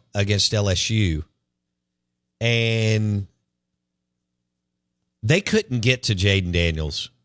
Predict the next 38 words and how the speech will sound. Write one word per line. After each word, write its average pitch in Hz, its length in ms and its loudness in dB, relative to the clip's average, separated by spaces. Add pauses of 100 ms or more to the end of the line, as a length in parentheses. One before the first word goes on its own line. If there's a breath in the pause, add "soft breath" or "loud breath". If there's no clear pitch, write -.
(120)
and 101 140 2
then, 101 80 2
of 95 80 -2
course, 95 240 0
Jaden 90 300 0
hurt 87 180 0
him. 76 100 -8 (1080 soft breath)
You 101 80 2
know, 90 200 0 (120)
I 104 100 0
think 123 220 0
people 120 260 2
are 101 40 0
underestimating 104 920 0
the 87 160 2
athleticism 92 920 -2 (680)
from 92 680 0 (680)
Spencer - 420 0
Rattler. 104 320 0
And 131 180 -2
people, 175 500 -4 (120)
it, 123 180 -2
it's 123 180 -2
funny 135 220 -2
we 110 120 0
do 113 140 2
this. 95 240 0 (520)
They 143 200 4
still 156 580 -2
are 120 100 0
focused 127 520 -2
on 117 160 -2
what 110 140 -2
he 92 120 -6 (260)
couldn't 117 380 0
do 104 180 2
at 98 80 2
Oklahoma. 90 640 0